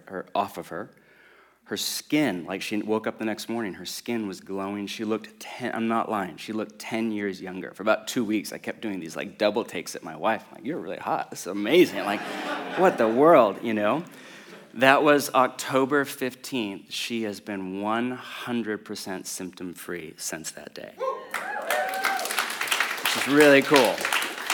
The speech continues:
Now, I tell you that happy ending for a number of reasons. One, just because we're family, and a lot of you have been praying for us and asking, and we just wanted to wait a while to kinda test that healing before we kinda let that out.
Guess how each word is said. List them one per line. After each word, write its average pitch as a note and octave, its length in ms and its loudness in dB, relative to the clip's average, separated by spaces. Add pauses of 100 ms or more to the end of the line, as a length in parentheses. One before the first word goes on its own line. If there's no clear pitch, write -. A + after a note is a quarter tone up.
(1400)
Now, D3+ 300 10 (280)
I C#3+ 100 8
tell F#3 240 4
you A3 120 8
that F3 180 8
happy C#3 380 4
ending A2+ 580 2 (100)
for - 140 2
a E3 40 6
number F3 200 8
of A#2+ 80 6
reasons. A#2+ 320 0
One, C3 160 2
just A#2+ 120 -4
because A#2+ 280 -6
we're G#2+ 60 -4
family, A2+ 540 -2
and G#2 140 -4
a G2+ 40 -4
lot G2+ 180 -4
of G2+ 120 -8
you G2+ 80 -4
have F#2+ 80 -4
been F#2 140 -6
praying G#2+ 320 -4
for G#2+ 140 -2
us G2+ 240 -2
and F2 100 -8
asking, G2 380 -6
and G2 80 -8
we F#2+ 80 -6
just G2 160 -10
wanted F#2 280 -6
to F#2 80 -8
wait F#2 360 -8
a G2+ 40 -4
while G2+ 360 0
to - 80 -12
kinda F2 240 -12
test - 480 -8
that G#2 260 -4
healing G#2 540 -6 (420)
before G2+ 400 -4
we F#2 180 -2
kinda F#2+ 300 -6
let F#2 300 -2
that G2 260 0
out. F2+ 420 -2